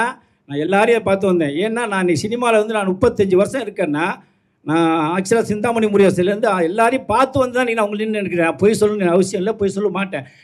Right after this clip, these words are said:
இன்னைக்கு இளையராஜா மியூசியம் ஆஃபீஸ் பக்கத்துல அந்த நெல்லை ஆஃபீஸ் இருந்துச்சு. ஏன் சொல்ல வரேன்னா, ஒவ்வொருத்தரும் வந்து அந்த உழைப்பு, முயற்சி, வெற்றி இருந்தா கலாநிதி மாதிரி நூறு பேர் வரலாம். அதே மாதிரி தான் இன்னைக்கு பைஜான் வந்து இன்னைக்கு மிருகங்கள் வாழுங்கிற ஒரு படத்தை மிகப்பெரிய படமா எடுத்து இன்னைக்கு நம்ம நேரா பார்த்தா அவர் நடிப்பு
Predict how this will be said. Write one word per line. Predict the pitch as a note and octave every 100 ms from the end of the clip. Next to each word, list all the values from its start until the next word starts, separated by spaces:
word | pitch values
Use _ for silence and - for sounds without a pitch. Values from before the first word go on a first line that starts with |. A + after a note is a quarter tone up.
| -
இன்னைக்கு | F3 F3
இளையராஜா | A3 G#3 F#3+ F#3 F3+ E3+
மியூசியம் | F#3+ F3 G3
ஆஃபீஸ் | F3+ F3+ C3
பக்கத்துல | F3+ G3+ F#3
அந்த | G3+ E3+
நெல்லை | F#3+
ஆஃபீஸ் | G3 E3
இருந்துச்சு. | D#3 C3 A2+ - - _ -
ஏன் | G3 E4+
சொல்ல | D4 B3+ A3
வரேன்னா, | B3+ A3+
ஒவ்வொருத்தரும் | A3+ C4 C4+ C4 C#4
வந்து | B3 B3 C#4 C#4+ C#4+ _ -
அந்த | F3 F#3
உழைப்பு, | G3+ C4 C4 B3 B3+
முயற்சி, | G#3 A#3+ A#3+ A#3+
வெற்றி | G#3+ G#3+ A#3+
இருந்தா | G3 F#3 G#3 G#3+ - _ -
கலாநிதி | F3+ A#3 A3+ G#3
மாதிரி | G#3+ G#3
நூறு | G3 A3
பேர் | G3 G#3+
வரலாம். | F3+ F3+ F3 D3 - _
அதே | D#3 G3+ A#3
மாதிரி | G#3+ G3+
தான் |
இன்னைக்கு | G#3 F#3 E3
பைஜான் | G3+ A3+ A3
வந்து | G3 A3
இன்னைக்கு | G3 E3
மிருகங்கள் | F3 A3 A3+ G3
வாழுங்கிற | F3+ G#3+ G#3 F#3+
ஒரு | D3
படத்தை | F3 G3 G3
மிகப்பெரிய | F#3 G#3 G#3 A3 G#3+ D#3+ - _ -
படமா | F#3
எடுத்து | F#3 G3 G#3
இன்னைக்கு | G3+ F3+
நம்ம | F3
நேரா | F#3+ G#3+
பார்த்தா | G3 A3
அவர் | G3
நடிப்பு | G3 D4+ D4+